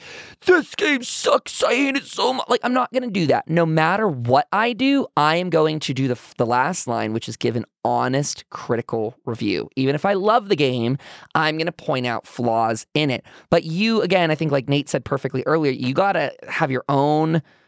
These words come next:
metrics to weigh this by. Like, if, if you need something that lets you speak more freely. I played a game the other night,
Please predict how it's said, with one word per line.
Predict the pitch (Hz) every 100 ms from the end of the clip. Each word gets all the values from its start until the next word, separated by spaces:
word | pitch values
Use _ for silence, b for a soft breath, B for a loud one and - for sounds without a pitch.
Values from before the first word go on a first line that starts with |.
| b
metrics | 139 151 - 180 - -
to | -
weigh | 165 160
this | 160 170 -
by. | 147 156 180
Like, | 180 139
if, | 120 -
if | - -
you | 123 190
need | 180 165
something | 151 135 139
that | 117
lets | 120 127 -
you | 120
speak | - 135 120
more | 120 117 113
freely. | - 117 113 101 78 B B B 139
I | 185
played | 254 - 226
a | 196
game | 156 156 156
the | 143
other | 143
night, | 139 131 131